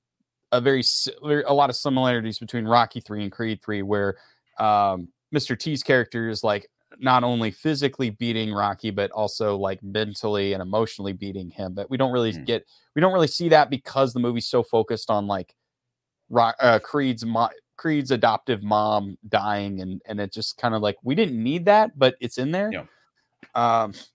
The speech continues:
Speaker 1: so yeah,
Speaker 2: Yeah.
Speaker 1: no, uh, talking about this movie though, I am, um, so do we wanna talk about
Speaker 2: Uh,
Speaker 1: initial
Speaker 2: well, I was
Speaker 1: ranking
Speaker 2: talking
Speaker 1: first? Is that what you're getting to?
Speaker 2: Well, I was talking about how, you know, the scenes checking out the girls was great.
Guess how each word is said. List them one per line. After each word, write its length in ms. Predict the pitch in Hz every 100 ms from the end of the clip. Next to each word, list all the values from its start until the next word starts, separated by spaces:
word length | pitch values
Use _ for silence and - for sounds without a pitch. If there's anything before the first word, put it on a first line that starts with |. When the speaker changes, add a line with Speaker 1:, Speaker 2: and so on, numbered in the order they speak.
| _ -
Speaker 1:
so 200 | 196 185
yeah, 180 | 214 143
Speaker 2:
Yeah. 80 | 180
Speaker 1:
no, 260 | 170 139 131
uh, 160 | 156 151
talking 220 | 156 202
about 140 | 233 147
this 180 | 135 165
movie 200 | 160 165
though, 300 | 170 170 -
I 140 | 143
am, 280 | 147 151 147
um, 600 | 127 127 127 117 107 107 - _ _ _ _ _ _ _ _ _ _ _ _ _
so 140 | - 151
do 100 | 160
we 60 |
wanna 280 | 165 165 147 127 127
talk 180 | 151 143
about 140 | 143
Speaker 2:
Uh, 40 | 127
Speaker 1:
initial 240 | 120 131
Speaker 2:
well, 120 | 135
I 40 | 127
was 100 | 127
Speaker 1:
ranking 60 |
Speaker 2:
talking 220 | 127 160 180
Speaker 1:
first? 220 | 180 -
Is 80 | 131
that 160 | 139
what 120 | 160
you're 100 | 156
getting 200 | 156 165
to? 220 | 165 175 175 _ _ -
Speaker 2:
Well, 120 | 135
I 60 |
was 140 | 151 143
talking 220 | 170 139
about 220 | 117 104
how, 460 | 98 101 95 92 - _
you 120 | - 95
know, 220 | 85 - 98
the 80 |
scenes 320 | 101 143 151 147
checking 320 | 147 139 127
out 100 | 110
the 60 | 101
girls 420 | 92 95 92 85
was 120 | 82
great. 260 | - 67